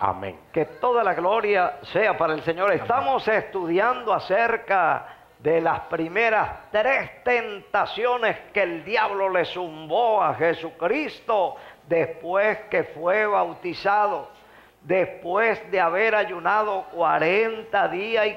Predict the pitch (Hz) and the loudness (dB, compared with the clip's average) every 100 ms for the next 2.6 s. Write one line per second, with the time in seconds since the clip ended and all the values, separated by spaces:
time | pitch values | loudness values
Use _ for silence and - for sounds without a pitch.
0 | - 185 165 165 202 226 220 214 185 196 | -4 0 2 4 2 -2 -2 -2 0 0
1 | 233 220 190 - 170 185 180 214 226 220 | 0 0 -2 -2 0 0 0 0 0 2
2 | 208 233 247 254 165 - | 2 2 0 -2 -2 -6